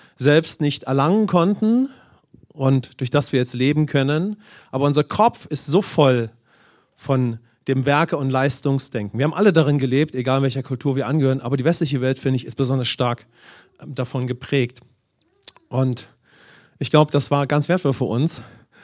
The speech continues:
damit Gott tiefer zu uns sprechen darf und die Schlussfolgerungen und die Überzeugungen zunehmen. So, denn Gott hat vor, mit dir ein großes Haus zu bauen. Amen. Und wenn er ein Hochhaus bauen möchte, macht er ein tiefes Fundament. Und es ist gut, wenn wir ein tiefes Fundament in ihm selbst haben.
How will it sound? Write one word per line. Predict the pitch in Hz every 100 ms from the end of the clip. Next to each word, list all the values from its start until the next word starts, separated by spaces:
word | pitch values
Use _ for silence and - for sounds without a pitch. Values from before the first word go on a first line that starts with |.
| - _
damit | 120 123
Gott | 135
tiefer | - 185 165
zu | 151
uns | 139
sprechen | - 156 160 127
darf | 120 120
und | 127
die | 135
Schlussfolgerungen | - 285 - - 127 120 120
und | 120
die |
Überzeugungen | 120 127 - 143 160 135 131
zunehmen. | - 165 104 92 _ _ _ _ _ _ _ _ -
So, | 135
denn | 131
Gott | 175
hat | 180 156
vor, | - 147 156 170 - -
mit | 131 135
dir | 143 151 131
ein | 127
großes | 120 135 - -
Haus | 120 -
zu | 120
bauen. | 117 101 92
Amen. | - 123 147 214 - _ _ _ _ _ - - - _ -
Und | 135
wenn | 151
er |
ein | 151
Hochhaus | 165 220 170 156
bauen | 127 131
möchte, | 131 131 165 170 - - _
macht | 123 127
er | 131
ein | 117
tiefes | 127 117
Fundament. | - 107 98 82 82 - _ _ _ - - - - _ -
Und | 139 131
es | 135
ist | 120 -
gut, | 151 139
wenn | 123
wir | 120
ein | 113
tiefes | 180 147 -
Fundament | 143 131 127 131 120
in | - 147
ihm | 139
selbst | 135 123
haben. | 131 110 98